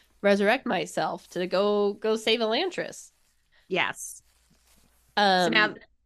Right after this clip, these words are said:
Speaker 2: the
Speaker 1: mm-hmm.
Speaker 2: soldiers have barrels of oil. They're dumping them on the body pile.
Speaker 1: Yeah, they're about to light them on fire.
Speaker 2: <laughs>
Speaker 1: Um, <laughs> and then we flip back to Aventio, and Aventio is now meeting with Dilaf and Harathan.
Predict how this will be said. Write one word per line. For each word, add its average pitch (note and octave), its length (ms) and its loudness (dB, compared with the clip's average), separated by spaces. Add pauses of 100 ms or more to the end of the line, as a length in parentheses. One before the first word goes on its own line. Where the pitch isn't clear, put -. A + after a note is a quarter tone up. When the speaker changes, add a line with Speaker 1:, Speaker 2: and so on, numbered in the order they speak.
Speaker 2:
the G3 120 -2
Speaker 1:
mm-hmm. F3+ 240 4
Speaker 2:
soldiers F#3+ 680 -2
have F3 300 0
barrels E3+ 280 -2
of E3+ 160 -12
oil. G#3 420 2
They're F#3 140 -4
dumping E3+ 340 -10
them E3 160 -4
on D#3+ 160 -2
the D#3+ 100 -6
body E3+ 320 2
pile. E3+ 640 2 (1080)
Speaker 1:
Yeah, F#3+ 260 -8
they're F#3+ 120 -2
about F3+ 240 2
to E3+ 260 0
light F#3 240 -2
them G#3+ 80 -2
on F3+ 100 0
fire. E3+ 480 -2 (100)
Speaker 2:
<laughs> - 120 -2
Speaker 1:
Um, - 280 2 (220)
<laughs> - 160 -20
and F4 520 4 (340)
then G3+ 180 4
we G3+ 80 6
flip G3+ 220 -2
back F3+ 220 0
to G3+ 120 -4
Aventio, F#3+ 840 -2 (400)
and F3 300 2
Aventio F#3 540 0
is F3 80 -4
now F3+ 140 -2
meeting A#3 340 -2
with G3 220 -4
Dilaf F#3+ 360 0
and G3 200 -4
Harathan. F3+ 760 -2